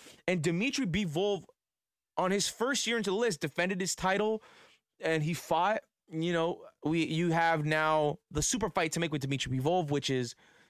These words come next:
you know, him and, fuck, what, uh, Arthur Beterbiev. I think Arthur Beterbiev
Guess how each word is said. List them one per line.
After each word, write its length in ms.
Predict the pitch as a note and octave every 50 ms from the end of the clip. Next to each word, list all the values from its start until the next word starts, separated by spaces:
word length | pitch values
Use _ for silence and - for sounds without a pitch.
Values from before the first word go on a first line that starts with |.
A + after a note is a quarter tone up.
| _ -
you 40 | C#3+
know, 120 | C#3 C3+
him 320 | C3+ D#3+ D#3+ E3 E3 D#3+ -
and, 680 | - C#3+ C#3+ C#3+ C#3+ C#3 C#3 C3+ C3+ C3 B2+ B2+ - - _ _ _ _ _ _ _ _ _ - - - _ _ _ _ _ _ - -
fuck, 180 | - - - -
what, 100 | C3+ -
uh, 180 | - C#3 C3+ C3
Arthur 300 | C#3 D#3 D3+ - D#3+ C#3
Beterbiev. 800 | B2+ C#3 C3 B2 A#2+ - C3 B2 C3 E3 F#3 G3 G3 G3 F3 - - - - - _ _
I 220 | - C#3 D3 C#3+
think 200 | C3+ - F#3 F#3
Arthur 280 | C3+ F3+ F3 E3+ F3+ E3+
Beterbiev 720 | C3+ D#3 D3+ D3 D3 C3 C3+ D3 D3+ D#3 D#3+ E3 D3 C3+